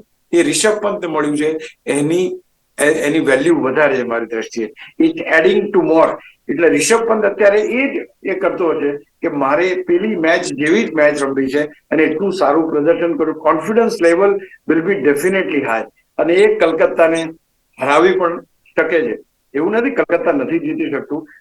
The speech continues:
પણ બંને ટીમોની સરખામણી કરો તો બોલર્સ અને બેટર્સ બંને તમે જુઓ, I think બંને ટીમો સરખી જણાય છે અહીંયા.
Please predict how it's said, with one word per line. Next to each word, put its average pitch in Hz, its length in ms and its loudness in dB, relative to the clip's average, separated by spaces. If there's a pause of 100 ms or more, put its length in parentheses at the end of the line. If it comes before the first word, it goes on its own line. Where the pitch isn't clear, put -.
(100)
પણ 160 100 -4
બંને 185 300 2
ટીમોની 240 400 -2
સરખામણી 196 560 0
કરો 127 340 -2 (320)
તો 170 120 0
બોલર્સ 170 400 2
અને 233 220 -2
બેટર્સ 185 320 2
બંને 185 340 0
તમે 214 240 -2
જુઓ, 135 340 -4 (340)
I - 20 4
think 247 360 -2
બંને 196 460 4
ટીમો 208 480 -2
સરખી 208 440 0
જણાય 143 300 2
છે 127 40 -2
અહીંયા. 110 220 -4